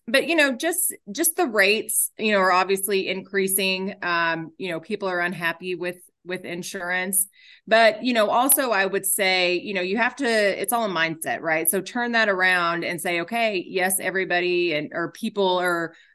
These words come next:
you know, are unhappy with their rates, but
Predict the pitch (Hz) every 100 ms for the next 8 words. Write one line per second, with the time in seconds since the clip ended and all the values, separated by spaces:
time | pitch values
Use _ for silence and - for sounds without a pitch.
0 | _ _ - 202 175 160 156 - 190 180
1 | 185 196 185 180 175 160 156 196 254 -
2 | - 190 151 214 226 208 -